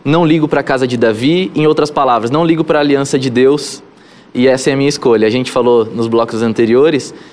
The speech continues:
sobre a, o poder que ele tinha de escolher, né? Se ele ia dar ouvidos ou não, se ia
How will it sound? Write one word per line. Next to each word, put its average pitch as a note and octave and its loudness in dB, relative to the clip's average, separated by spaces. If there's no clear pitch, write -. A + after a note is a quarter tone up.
sobre B2+ 0
a, B2 0
o B2 -2
poder C#3+ 0
que D3+ -4
ele D3 0
tinha D3 -2
de C3+ -8
escolher, C#3+ 2
né? A#2 -4
Se - -4
ele A#2 -2
ia C3 2
dar A#2+ 0
ouvidos D3+ -2
ou D#3 4
não, C#3 -2
se G3 -4
ia F#3+ 2